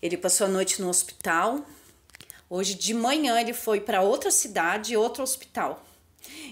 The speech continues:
E o pediatra que atendeu o menino mandou a mãe pra casa. Não medicou e não rece-,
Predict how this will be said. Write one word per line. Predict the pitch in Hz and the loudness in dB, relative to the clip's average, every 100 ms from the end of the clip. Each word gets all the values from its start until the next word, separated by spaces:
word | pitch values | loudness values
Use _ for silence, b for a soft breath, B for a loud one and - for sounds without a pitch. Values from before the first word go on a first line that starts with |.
| B | B
E | 226 | -6
o | |
pediatra | 226 233 214 233 220 277 | 0 0 4 2 2 0
que | 254 | -4
atendeu | 226 214 202 | -4 -2 0
o | |
menino | 202 208 202 208 | -2 -2 -2 -4
mandou | 226 208 190 185 185 - | -4 -4 -2 -2 -4 -8
a | 196 | -8
mãe | 185 190 | -6 -6
pra | 202 | -6
casa. | 185 175 120 - - - _ _ | -4 -2 0 0 -2 -10 _ _
Não | 170 170 170 | -8 -6 -4
medicou | 160 - - 214 214 254 - - | -6 -10 -6 0 0 0 -10 -12
e | 202 | -8
não | 180 | -6
rece-, | 180 196 180 180 | -6 -8 -10 -10